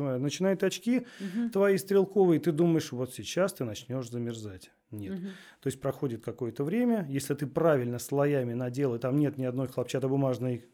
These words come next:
Speaker 1: э,
Speaker 2: Прослойки,
Speaker 1: вещи,
Speaker 2: да.
Speaker 1: прослойки, которая тут же намокнет, и ты сразу замерзнешь. То есть, если ты все правильно надел, именно синтетические вот эти вот ткани, флисы и так далее,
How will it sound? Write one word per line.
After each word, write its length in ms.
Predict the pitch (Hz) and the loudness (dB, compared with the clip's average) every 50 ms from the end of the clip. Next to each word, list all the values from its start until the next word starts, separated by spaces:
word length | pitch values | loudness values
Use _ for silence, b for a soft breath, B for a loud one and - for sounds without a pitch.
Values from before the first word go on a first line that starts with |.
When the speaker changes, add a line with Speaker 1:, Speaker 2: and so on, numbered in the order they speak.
| _ _ _ | _ _ _
Speaker 1:
э, 500 | 135 131 131 127 127 127 127 127 123 123 | -8 -6 -4 -2 -2 0 0 0 -2 -2
Speaker 2:
Прослойки, 360 | 123 - 196 135 131 151 180 220 | -2 -2 -2 0 2 4 4 4
Speaker 1:
вещи, 220 | 233 - - - | 2 2 0 0
Speaker 2:
да. 40 | 156 | 4
Speaker 1:
прослойки, 640 | 160 180 185 170 165 196 185 185 180 - 165 160 156 160 B B B B - | 4 4 4 4 4 4 4 4 4 2 0 0 -2 -4 B B B B 0
которая 340 | - 156 156 180 156 160 156 | 0 4 6 6 6 6 4
тут 200 | - 180 160 131 | 4 2 2 2
же 80 | 147 151 | 4 4
намокнет, 500 | 165 165 175 202 220 - - 151 123 139 | 6 6 6 6 4 4 2 0 0 -2
и 40 | 127 | -2
ты 100 | 127 143 | -4 -4
сразу 280 | - - 156 151 135 135 | 0 0 2 2 2 2
замерзнешь. 540 | 127 143 143 143 131 120 110 107 107 101 - | 2 2 2 2 0 -2 -4 -6 -10 -14 -12
То 120 | - - 143 | -8 -6 -4
есть, 120 | 139 - 143 | -4 -6 -6
если 40 | 135 | -6
ты 100 | - 147 | -6 -4
все 160 | - - 147 | -4 -4 0
правильно 340 | - 165 151 139 135 135 139 | 2 4 4 4 2 0 0
надел, 360 | 139 147 147 175 208 233 214 | 0 0 2 2 4 4 4
именно 220 | 190 180 170 160 147 | 4 4 2 2 0
синтетические 680 | - 147 135 - 147 131 147 131 - - - - 135 127 | -2 -6 -8 -8 -8 -8 -6 -8 -8 -8 -8 -6 -6 -4
вот 100 | 120 135 | -4 -4
эти 200 | 123 123 - 127 | -4 -4 -6 -6
вот 220 | 117 117 117 - | -8 -8 -10 -10
ткани, 340 | _ - 160 170 185 175 143 | _ -2 0 2 2 2 0
флисы 480 | - - 143 156 175 180 180 - 139 | 0 -2 -2 -2 0 -2 -2 -4 -6
и 20 | 127 | -4
так 200 | 123 135 123 123 | -4 -4 -4 -4
далее, 300 | 123 120 110 104 95 98 | -4 -4 -4 -6 -8 -12